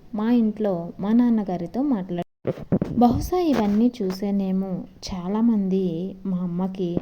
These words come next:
"ఆ, వాళ్ళు మంచివారు కాదు, వాళ్ళతో మాట్లాడొద్దు" అని చెప్పారు.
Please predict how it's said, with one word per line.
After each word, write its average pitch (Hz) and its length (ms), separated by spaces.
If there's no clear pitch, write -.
"ఆ, 180 360
వాళ్ళు 180 320
మంచివారు 180 560
కాదు, 170 360
వాళ్ళతో 208 440
మాట్లాడొద్దు" 185 680
అని 214 240
చెప్పారు. 170 600